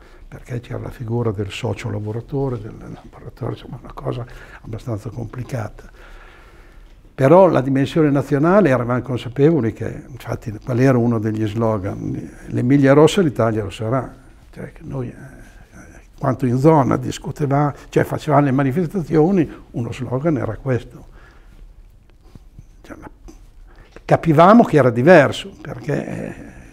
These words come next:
da noi c'erano condizioni che non c'erano dalle altre parti. La rottura su questa roba, perché in quel caso era una discussione complessa, perché tu avevi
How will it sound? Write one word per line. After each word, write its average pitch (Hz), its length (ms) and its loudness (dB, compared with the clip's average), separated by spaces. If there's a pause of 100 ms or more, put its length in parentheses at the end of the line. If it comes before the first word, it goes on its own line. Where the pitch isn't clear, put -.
(120)
da - 140 -8
noi 131 240 -2
c'erano 123 400 -6
condizioni 143 640 -6
che 147 100 -8
non 123 140 -10
c'erano - 260 -14
dalle - 200 -14
altre - 220 -20
parti. - 400 -20 (200)
La 170 180 4
rottura 185 640 4 (480)
su - 220 -6
questa 160 360 2
roba, 139 460 2 (220)
perché 147 340 2
in 165 280 2
quel 170 260 4
caso 220 640 0 (400)
era 180 260 4
una 143 160 6
discussione 139 460 0
complessa, 117 640 -4
perché 151 300 -6
tu 190 120 0
avevi 123 640 0